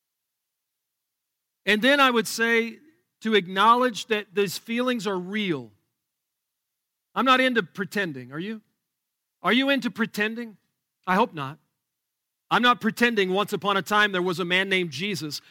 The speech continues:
I don't pretend about that. There was a man named, there is a man named Jesus.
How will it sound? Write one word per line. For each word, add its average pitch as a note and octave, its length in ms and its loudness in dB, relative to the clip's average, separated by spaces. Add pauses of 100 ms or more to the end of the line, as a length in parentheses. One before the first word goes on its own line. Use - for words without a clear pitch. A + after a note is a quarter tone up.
I F3+ 100 6
don't C4 140 4
pretend A3 360 -2
about C#3 260 -8
that. G#2+ 180 -20 (1200)
There A#3+ 180 6
was B3+ 320 4
a C#4 60 0
man A#3 220 4
named, G#3 240 2
there C4+ 140 6
is D#4+ 240 4
a C#4+ 40 2
man A#3+ 220 2
named G#3 180 0
Jesus. A3+ 440 -2